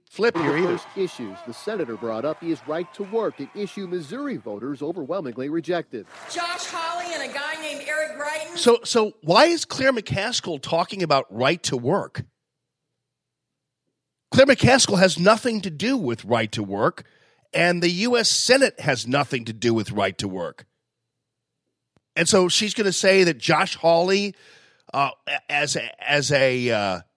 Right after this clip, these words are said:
Speaker 1: as an attorney general or something, or as a Republican, supported right to work. I, I don't, uh,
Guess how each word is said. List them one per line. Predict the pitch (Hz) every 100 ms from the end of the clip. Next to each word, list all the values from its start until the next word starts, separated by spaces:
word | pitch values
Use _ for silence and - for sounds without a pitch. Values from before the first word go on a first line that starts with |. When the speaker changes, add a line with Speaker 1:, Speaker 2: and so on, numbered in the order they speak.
| _ _ _ _ _ _ _ _ _ _
Speaker 1:
as | 151 151
an | 131
attorney | 120 180 190 175
general | - 143 202 220
or | 220
something, | - 226 - 233
or | 190 143
as | 135
a |
Republican, | 117 120 - 170 202 - 233 233 _ _ _ _ _ _ _ _
supported | - 151 - 185 196
right | 175 156 180
to | -
work. | 147 170 254 - 180 _ _ _ _ _ _ _ _ _ _ _ _ _ _ _ _ _ _ _ _ _ _ _ _ -
I, | - 147 -
I | 175
don't, | 202 214 196 -
uh, | 185 180 175